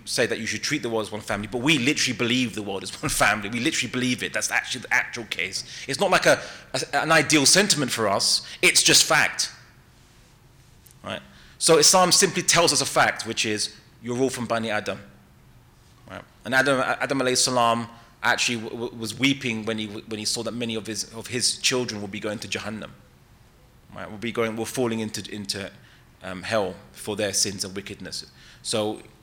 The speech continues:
he views us as his <laughs> family, as his descendants. His, so we should view each other as, as at the very least cousins, 'cause that's what we phys-, we are. But the second concept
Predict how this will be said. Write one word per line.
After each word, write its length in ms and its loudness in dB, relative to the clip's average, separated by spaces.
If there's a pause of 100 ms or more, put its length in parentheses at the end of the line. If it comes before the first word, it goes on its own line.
he 240 0
views 280 0
us 220 0
as 120 -2
his 180 0
<laughs> 160 -8
family, 380 4 (320)
as 160 0
his 160 0
descendants. 600 0
His, 220 -10 (140)
so 340 -4 (460)
we 100 -4
should 160 -6
view 160 -2
each 140 -2
other 180 -2
as, 280 -4 (320)
as 480 -2
at 40 -20
the 60 -16
very 180 0
least 260 -4
cousins, 500 -6 (800)
'cause 100 -8
that's 180 2
what 80 -6
we 100 -4
phys-, 340 -6
we 140 -2
are. 200 -2 (1200)
But 80 -18
the 60 -2
second 400 6
concept 640 2